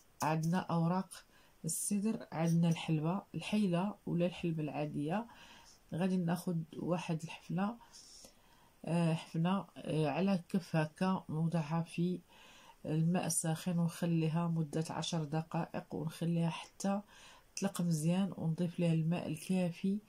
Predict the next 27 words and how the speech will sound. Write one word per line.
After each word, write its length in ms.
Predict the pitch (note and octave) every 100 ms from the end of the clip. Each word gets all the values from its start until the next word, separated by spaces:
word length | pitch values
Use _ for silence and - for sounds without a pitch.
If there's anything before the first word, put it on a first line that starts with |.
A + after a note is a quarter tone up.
| - - - - - D#3+
اللي 300 | E3+ F3+ F3
غادي 580 | F3 E3 F#3 E3 E3
نعوم 420 | D3+ D#3+ F3+ E3+ C#3
به. 220 | C3+ C3 - - _ - - - - _ -
من 200 | E3 F3
بعد 320 | G3+ G3 E3
من 220 | E3 E3
نعوم 440 | D3+ F3 G#3+ A#3 A#3 _ - - -
غادي 640 | C#3+ D#3 F3+ E3 F3+ G3 F#3+ - _ _ _ -
الماء 640 | D#3 D#3 D3+ F3 F#3 -
واخا 300 | D#3 E3 -
يمشي 440 | G3 E3+ - F#3+ G3+
في 160 | -
مجرى 380 | E3+ E3+ E3 D#3
المياه 580 | D#3+ D#3 D3+ C3+ B2+ B2 -
عادي، 420 | E3 F#3 D3 C#3+ - - - - - - -
نصفيه 800 | E3 - F#3+ - F#3 G#3+ E3+ D#3
من 220 | D#3+ E3
الحلبة 520 | E3 F3 E3+ D#3+ E3
والزعتر 680 | E3 C#3+ C3+ D3 C3 D#3+ D#3+
وداكشي. 480 | C#3+ D3 - G3+
إلا 100 | F#3
خليته 640 | E3 D#3+ D#3 D#3 - F3 F#3
خمسطاش 500 | - D#3+ E3 F#3 -
دقيقة 640 | D#3+ D#3 - E3 E3 F3+ G3+ - - - -
غادي 240 | D#3 E3+ E3
يطلق. 340 | E3 D3 C#3